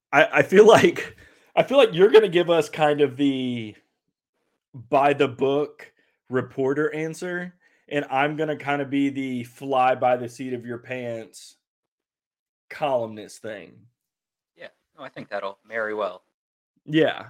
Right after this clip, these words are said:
Speaker 1: I think, I mean, because I, I mean, I did a roundtable Wednesday,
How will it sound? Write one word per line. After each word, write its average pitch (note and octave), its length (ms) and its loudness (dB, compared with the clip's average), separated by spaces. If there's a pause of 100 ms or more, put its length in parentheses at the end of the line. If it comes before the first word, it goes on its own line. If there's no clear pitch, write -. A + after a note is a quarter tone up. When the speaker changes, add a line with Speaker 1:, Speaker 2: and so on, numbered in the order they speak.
(100)
Speaker 1:
I C3 120 0
think, D#3 340 -6
I B2+ 100 -4
mean, B2+ 480 -8 (680)
because C3 300 -4
I, A#2+ 100 -4
I B2+ 80 -4
mean, B2 140 -4
I B2+ 100 2
did C#3 140 -4
a C3+ 60 -4
roundtable A#2 1000 -2 (1200)
Wednesday, C3+ 640 -8